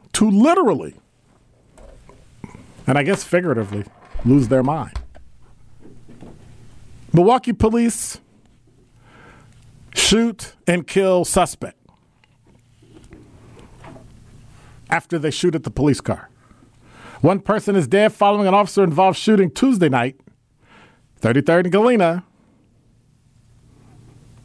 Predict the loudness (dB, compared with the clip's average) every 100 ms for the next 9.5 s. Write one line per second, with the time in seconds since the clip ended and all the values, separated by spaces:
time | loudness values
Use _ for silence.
0 | 0 2 4 2 2 2 2 2 0 -2
1 | -2 -2 -4 -2 -6 -4 -2 -2 0 0
2 | 0 -2 -4 -6 -6 -4 -2 -2 -2 -8
3 | _ _ -2 0 2 2 0 2 0 0
4 | -10 -20 _ _ _ _ _ _ _ _
5 | _ _ -20 -6 0 2 2 0 0 -2
6 | -2 -2 2 2 2 2 2 2 2 0
7 | -2 0 -2 -2 0 0 -2 _ _ _
8 | _ _ -2 0 0 0 0 -4 -10 -2
9 | 2 4 2 0